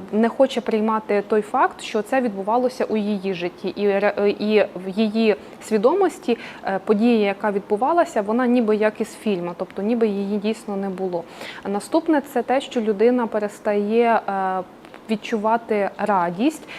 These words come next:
і взагалі, що б вона не робила, вона не зможе відчути то-, того щастя і радості, які були у неї раніше. У людини знижується апетит, бажання спілкуватися,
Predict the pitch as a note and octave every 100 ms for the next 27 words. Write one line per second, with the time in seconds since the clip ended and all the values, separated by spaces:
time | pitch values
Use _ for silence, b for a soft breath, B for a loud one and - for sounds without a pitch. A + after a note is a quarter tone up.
0 | B A3+ A3+ G#3 A3 A#3+ A#3 - A3 G3+
1 | F#3+ G#3 G#3 G3+ G3 F#3+ F#3+ D#4+ D#4+ G#3
2 | G#3 A#3+ A3+ G#3 F#3+ G#3+ B3 A#3 G#3+ -
3 | F#3+ G3 - B3 - G#3+ G3+ - A#3 G#3+
4 | - A3 G3+ - A3 G#3+ - G3 G3 D4
5 | D4 - - G3 - B3 A3+ F#3+ G3 A3
6 | A3+ G3 G3 G#3+ G3+ G3+ B B F#3+ G3+
7 | G#3+ F3+ - - B B - A#3+ B3 B3
8 | F4+ D4 A#3 D4+ C4+ C4 - A#3 A#3 A#3+
9 | - F#3 E3+ F#3 A3+ D#4 C4+ - A#3+ A#3
10 | A#3 F#3+ E3 E3+ -